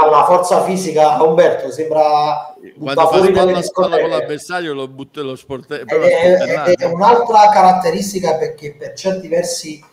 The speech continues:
Speaker 2: È quello che
Speaker 1: eh,
Speaker 2: somiglia di più a Kim nella fase difensiva.
Speaker 1: Sì, perché è molto veloce, nonostante sia longilineo, diciamo anche, eh, abbia una struttura muscolare piuttosto robusta, è veloce. E secondo me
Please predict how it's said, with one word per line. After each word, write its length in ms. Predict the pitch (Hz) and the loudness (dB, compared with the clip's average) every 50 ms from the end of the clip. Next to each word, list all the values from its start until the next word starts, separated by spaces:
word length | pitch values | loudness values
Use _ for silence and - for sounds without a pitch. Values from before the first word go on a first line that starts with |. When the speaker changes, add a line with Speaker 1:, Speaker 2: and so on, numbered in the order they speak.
| _ _ _ _ _ _ _ _ | _ _ _ _ _ _ _ _
Speaker 2:
È 80 | 117 | -10
quello 280 | 127 131 131 135 - 131 | -6 -4 -2 -2 -2 -2
che 80 | 131 | -2
Speaker 1:
eh, 20 | 123 | -4
Speaker 2:
somiglia 420 | 127 - 170 165 165 170 170 170 | -6 -8 -10 -8 -8 -6 -6 -6
di 120 | 165 165 160 | -6 -6 -8
più 180 | - - 208 | -8 -6 -6
a 60 | 196 | -6
Kim 360 | - - - 170 151 123 113 113 | -6 -8 -12 -14 -12 -12 -12 -14
nella 200 | 113 113 113 110 | -14 -14 -14 -14
fase 260 | 113 113 107 107 113 | -16 -16 -18 -18 -20
difensiva. 340 | 113 104 110 110 214 220 220 | -20 -18 -16 -12 -8 -6 -6
Speaker 1:
Sì, 100 | 190 185 | -2 0
perché 280 | 160 156 160 - 180 | 0 0 0 0 -2
è 100 | 165 170 226 | -2 0 0
molto 300 | - 302 - - 392 381 - | 0 0 0 0 -2 -2 0
veloce, 380 | - - - - - - 127 | 2 2 2 0 -2 -4 -8
nonostante 560 | 123 139 139 151 151 - - 220 226 220 233 226 | -8 -6 -6 -6 -6 -4 -4 -4 -2 2 2 0
sia 240 | - - 202 185 | 2 2 4 4
longilineo, 960 | 180 180 175 175 165 170 175 180 202 214 208 202 196 190 190 185 190 - - - _ _ _ | 4 4 4 2 0 -4 -6 -6 -4 -4 -2 0 2 2 2 0 -2 -6 -12 -18 _ _ _
diciamo 380 | _ 131 127 180 185 180 160 160 | _ -6 -2 0 2 2 4 2
anche, 640 | 170 185 190 185 185 185 180 180 180 175 170 156 | 2 2 0 0 0 2 4 4 4 4 2 2
eh, 20 | 151 | 0
abbia 420 | 151 147 147 165 165 165 190 185 | -2 -2 -2 -2 0 2 2 2
una 140 | 180 170 131 | 2 2 0
struttura 420 | - - - - - 180 180 180 | -2 -4 -8 -10 -6 -2 0 0
muscolare 600 | 180 165 - - - 160 156 165 160 160 156 - - | 0 -2 -2 -2 0 0 2 2 2 2 0 -2 -4
piuttosto 880 | - - - - 175 156 - - - 165 165 160 156 156 - - - _ _ | -8 -12 -8 -4 -4 -4 -4 -6 -4 -2 0 2 0 0 -2 -6 -14 _ _
robusta, 800 | 147 160 175 175 170 160 156 143 - - - 156 151 156 151 - | 2 2 2 2 2 0 -4 -4 -6 -8 -6 -2 -2 -2 -2 -2
è 120 | 147 143 | -4 -2
veloce. 600 | - 160 165 190 185 190 - - - - - - _ _ _ _ _ _ _ - | 2 2 4 4 4 2 0 -4 -8 -12 -14 -16 _ _ _ _ _ _ _ -4
E 120 | 143 156 160 | -2 0 0
secondo 480 | 156 - 185 185 226 247 254 247 233 | 0 -2 0 2 2 4 6 6 6
me 80 | 233 | 6